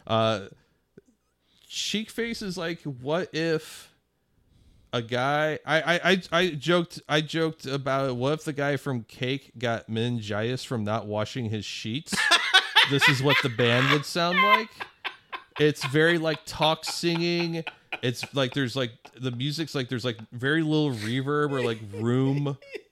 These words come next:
Speaker 1: It's very compressed. It's very, like,
Speaker 2: Yeah.
Speaker 1: nineteen eighties, like, B fifty-twos. It's like a little Weird Al.
Speaker 2: Yeah,
Speaker 1: ish.
Speaker 2: kinda. Yeah, I,
Speaker 1: And,
Speaker 2: I
Speaker 1: but
Speaker 2: can
Speaker 1: it's
Speaker 2: see
Speaker 1: also
Speaker 2: that.
Speaker 1: kind of, um,
Speaker 2: 'Cause the songs are funny sometimes.
Speaker 1: the songs are funny. They're like, you know, like, the chorus of one song is like, you know, "We found your social security number on the dark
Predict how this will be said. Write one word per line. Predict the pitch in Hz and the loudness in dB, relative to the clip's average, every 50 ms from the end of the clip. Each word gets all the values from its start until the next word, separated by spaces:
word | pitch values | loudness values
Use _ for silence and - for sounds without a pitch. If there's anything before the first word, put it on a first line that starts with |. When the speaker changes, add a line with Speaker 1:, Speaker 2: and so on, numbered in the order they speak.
| _ _ _ - - | _ _ _ -16 -14
Speaker 1:
It's | - 98 - | -14 -12 -4
very | - 139 147 151 143 | -2 0 2 0 0
compressed. | - 147 135 135 143 196 - - - 117 117 123 156 - - - - - - | 0 -4 -6 -2 -2 -4 -4 -4 -4 -4 -2 -2 -2 -4 -6 -10 -12 -8 -6
It's | 127 110 - - | -6 -6 -6 -6
very, | 120 135 147 156 165 165 147 | -4 -4 -2 0 0 0 0
like, | 151 143 139 | 0 -2 -2
Speaker 2:
Yeah. | 180 175 117 | -2 -2 -2
Speaker 1:
nineteen | 117 127 147 147 - - 151 135 - | 0 0 -2 -2 -4 -4 -4 -4 -4
eighties, | - 110 120 120 127 135 135 139 139 131 120 | -4 -4 -4 -2 0 0 0 0 -2 -4 -4
like, | 131 120 110 104 | -4 -4 -4 -4
B | 107 117 120 123 | -6 -4 -4 -4
fifty-twos. | - - 143 131 - 135 120 - 139 143 139 127 | -2 -4 -4 -4 -4 -6 -8 -4 -4 -4 -4 -4
It's | 139 - 160 | -6 -6 -4
like | 151 143 | -4 -2
a | 160 | -2
little | 143 131 135 156 185 180 156 | 0 0 0 0 0 0 -2
Weird | 135 135 135 147 160 160 135 - | -2 -4 -2 -2 -2 -2 -4 -4
Al. | 107 110 107 107 120 147 202 247 233 - - - _ _ - _ _ _ - _ _ - | -4 -4 -2 -2 -4 -4 -6 -8 -10 -14 -18 -20 _ _ -20 _ _ _ -20 _ _ -2
Speaker 2:
Yeah, | - 127 170 202 208 208 | 8 10 12 12 12 12
Speaker 1:
ish. | 220 233 | 10 8
Speaker 2:
kinda. | 175 175 185 165 135 104 95 101 104 - - | 8 6 6 8 8 8 8 8 4 2 0
Yeah, | 151 156 147 131 123 | 4 6 8 8 10
I, | 123 | 8
Speaker 1:
And, | 165 160 - | 8 8 6
Speaker 2:
I | 135 | 6
Speaker 1:
but | 165 170 | 6 6
Speaker 2:
can | 175 165 | 6 4
Speaker 1:
it's | - | 4
Speaker 2:
see | - | 2
Speaker 1:
also | 170 175 - - 180 190 | 2 4 4 2 2 0
Speaker 2:
that. | 180 - - | 0 -2 -4
Speaker 1:
kind | 185 165 165 165 170 170 170 | -4 -2 0 0 0 0 0
of, | 170 160 160 151 - | -2 -2 -4 -6 -4
um, | 143 147 139 139 139 139 135 131 123 113 - _ _ - | -2 -2 0 0 0 0 0 0 -2 -2 -4 _ _ 6
Speaker 2:
'Cause | - 175 156 151 | 8 8 8 10
the | 165 160 | 6 6
songs | - 190 180 185 180 147 147 | 10 10 10 10 10 8 6
are | 117 | 6
funny | - - 127 123 104 85 85 | 8 8 8 8 8 6 4
sometimes. | 90 - 98 87 85 - 78 - - | 2 2 2 2 2 2 0 2 2
Speaker 1:
the | 180 233 | 2 2
songs | 240 226 202 | 2 4 2
are | 220 - | 2 2
funny. | - - 156 156 180 196 | 2 2 2 2 4 2
They're | 190 170 185 170 | 2 2 0 0
like, | 160 156 151 135 | 2 0 0 2
you | 156 151 | 2 2
know, | 147 143 | 2 2
like, | 131 143 143 139 | 0 0 -2 0
the | 131 156 143 | 0 -2 -4
chorus | - - - 175 185 165 - | -4 -2 0 2 2 2 2
of | 165 139 | 0 -2
one | 139 147 151 143 | 0 0 -2 -2
song | - 175 160 151 147 | -2 -2 -2 -2 -2
is | 143 127 | -4 -4
like, | 143 139 127 | -6 -6 -6
you | 131 131 | -4 -6
know, | 131 | -4
"We | 127 127 123 | -4 -4 -6
found | - - 139 127 127 139 143 127 | -6 -2 -2 0 0 0 0 0
your | 135 127 | -2 -2
social | - - 139 - - 123 | -2 -2 -4 -4 -4 -6
security | 110 - - - 143 135 127 | -8 -8 -4 -2 -2 -2 0
number | 127 127 131 131 | -2 -2 -2 -4
on | 127 120 | -4 -4
the | 113 | -6
dark | 98 117 113 117 113 | -6 -4 -4 -6 -6